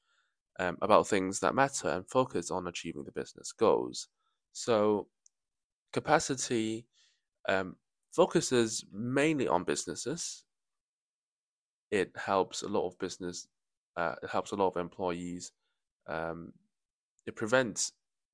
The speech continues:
employees basically from forgetting things through A I. So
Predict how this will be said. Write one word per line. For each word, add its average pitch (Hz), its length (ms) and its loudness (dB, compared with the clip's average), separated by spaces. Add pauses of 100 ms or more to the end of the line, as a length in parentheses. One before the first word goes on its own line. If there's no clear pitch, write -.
(120)
employees - 560 -4
basically - 500 -6
from 78 380 -8
forgetting - 460 0
things - 400 -12 (440)
through - 300 -6 (160)
A 78 220 -4
I. 71 320 2 (420)
So 104 540 4